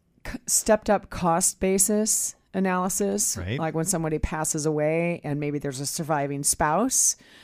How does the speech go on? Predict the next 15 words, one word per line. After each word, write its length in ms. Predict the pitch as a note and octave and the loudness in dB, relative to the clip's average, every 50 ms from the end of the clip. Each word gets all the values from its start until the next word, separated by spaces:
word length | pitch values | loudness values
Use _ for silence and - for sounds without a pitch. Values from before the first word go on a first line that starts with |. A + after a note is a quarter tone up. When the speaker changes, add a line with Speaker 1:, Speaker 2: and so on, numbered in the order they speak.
| - - - - - - _ _ - | -20 -20 -20 -20 -20 -20 _ _ -4
Speaker 1:
um, 360 | D#3+ D3 C#3+ C#3+ C#3+ C#3+ D3 - | -2 0 0 0 0 -2 -4 0
or 260 | - E3+ E3 E3+ F3 | 4 6 8 8 8
you 160 | E3+ F3 E3+ E3 | 6 4 2 0
need 300 | E3+ E3 E3 D#3+ D3+ D#3+ | 0 0 -2 -2 0 0
it 260 | D#3+ D#3 C#3 - - | 0 0 -2 -4 -6
for 140 | - F3 D#3+ | -4 -2 -2
the 100 | D#3 D3+ | -2 -2
reset 500 | C#3+ D#3+ D#3+ D#3+ D#3 - F3+ D#3 - - | -2 0 0 2 4 4 4 2 0 0
value 580 | E3 D#3+ D3+ D#3 D3+ D#3 D#3 D#3+ D#3+ D#3+ D#3+ - | 0 2 2 2 0 0 2 2 2 0 0 -2
of 200 | - D3+ C#3+ C3 | -2 -4 -2 0
the 140 | D3+ D#3 - - | -2 -2 -2 -2
heirs 600 | - D3 D3 D3 D#3 E3+ F#3 G3+ G#3+ - - - - - | -4 0 2 2 2 2 2 0 0 -2 -4 -4 -4 -2
to 120 | - G#3 | 0 2
that 240 | G3 F#3+ F#3 - - | 4 4 2 2 -2
property, 640 | - - F#3+ F#3 G3 - G#3+ G#3+ A3 A3+ B3 D4 | 0 2 4 4 4 4 4 4 4 2 0 -2